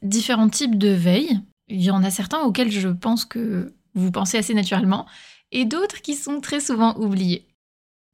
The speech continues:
En gros, on a plusieurs catégories. Donc, la première chose qu'on va retrouver, c'est la veille métier,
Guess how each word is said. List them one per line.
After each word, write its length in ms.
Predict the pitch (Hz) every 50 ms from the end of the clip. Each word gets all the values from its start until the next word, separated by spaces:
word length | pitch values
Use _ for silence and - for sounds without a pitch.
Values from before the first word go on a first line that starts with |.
| _ -
En 140 | 262 285 277
gros, 160 | 262 254 294
on 280 | 330 339 311 254 226
a 300 | 214 226 247 254 247 220
plusieurs 400 | 185 180 - 233 226 247 254 254
catégories. 720 | - 233 - - 226 190 185 202 190 190 220 262 302 339 359 - - -
Donc, 320 | 196 208 208 202 190 -
la 260 | 247 220 202 202 202 196
première 460 | - - - 247 240 233 233 226 -
chose 260 | - 262 254 254 254
qu'on 160 | - 233 208
va 220 | 196 208 208 208 202
retrouver, 480 | 208 196 - - 208 185 214 254 277
c'est 160 | 277 - 226
la 140 | 202 196 185
veille 360 | 175 208 214 214 214 208 - - -
métier, 680 | 214 202 202 202 208 185 - - 233 233 277 359 -